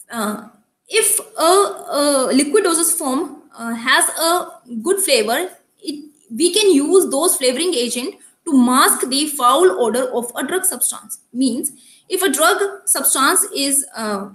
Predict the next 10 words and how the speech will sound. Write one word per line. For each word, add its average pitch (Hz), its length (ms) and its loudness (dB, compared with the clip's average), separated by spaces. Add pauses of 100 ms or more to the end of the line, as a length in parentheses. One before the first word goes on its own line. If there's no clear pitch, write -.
has, 269 480 0
have 302 320 2
a 339 60 0 (240)
foul 285 280 4
odor, 240 440 0 (320)
and 302 120 -4
if 294 200 0
we 381 180 4
take 392 320 2
it - 480 -4